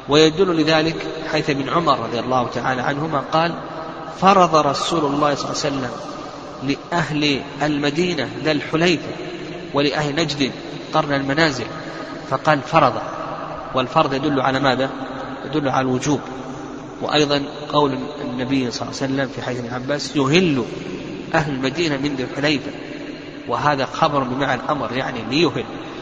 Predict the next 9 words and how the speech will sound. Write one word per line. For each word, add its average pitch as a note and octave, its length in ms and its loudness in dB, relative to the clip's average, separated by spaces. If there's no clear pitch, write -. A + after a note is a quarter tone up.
قال: D#3 460 6
"والوقوف D#3+ 760 6
بعرفة D#3 720 4
إلى D3+ 180 0
الغروب"، C#3+ 440 6
تقدم D#3 360 -2
الكلام B2 400 -2
عليه، A2+ 240 -6
ذكرنا C#3+ 400 0